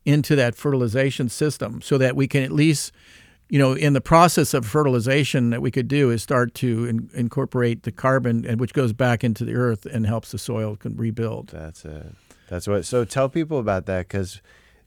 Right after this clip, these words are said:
Speaker 2: that's basically, I guess what I'm trying to get at is, like, tell people about what you do in your products, because you're
Speaker 1: Yeah.
Speaker 2: talking about using our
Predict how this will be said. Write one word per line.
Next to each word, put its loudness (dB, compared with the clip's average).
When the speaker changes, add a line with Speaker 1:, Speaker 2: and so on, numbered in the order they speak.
Speaker 2:
that's -2
basically, -2
I -4
guess 0
what 0
I'm -2
trying 0
to -2
get 0
at 0
is, -4
like, -2
tell -4
people -4
about -2
what -2
you -4
do 0
in 0
your -4
products, -2
because -4
you're -2
Speaker 1:
Yeah. -4
Speaker 2:
talking -2
about -4
using -6
our -6